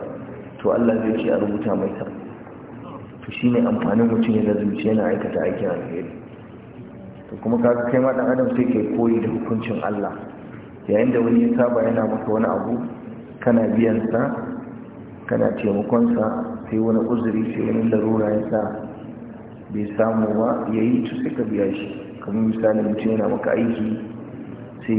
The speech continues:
ciwo ya same shi, rashin lafiya ya kwantar da shi, ya share rabin wata baya zuwa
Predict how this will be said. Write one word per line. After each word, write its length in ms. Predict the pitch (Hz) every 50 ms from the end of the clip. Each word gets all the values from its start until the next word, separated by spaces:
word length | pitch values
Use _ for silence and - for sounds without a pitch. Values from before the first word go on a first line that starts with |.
| 110 110
ciwo 360 | 110 - 120 120 120 117 113 110
ya 80 | 110 113 - -
same 360 | - 101 98 98 101 101 104 101
shi, 200 | 101 104 - - - - - - - - - - - - - - - - - - - - - - - -
rashin 320 | 110 113 113 - 117 107
lafiya 340 | 104 104 104 101 104 110 101
ya 100 | 98 98
kwantar 360 | 101 101 104 107 - 113 104
da 160 | 101 98 101 98
shi, 320 | - - - - - - - - - - - - - - - - - - - - - - -
ya 160 | 107 107 110
share 520 | - - - 120 117 113 107 107 107 107
rabin 320 | 107 123 120 117 120 110 110 110
wata 280 | 110 110 117 113 104
baya 360 | 104 110 110 107 107 107 104 101
zuwa 240 | 104 104 101 98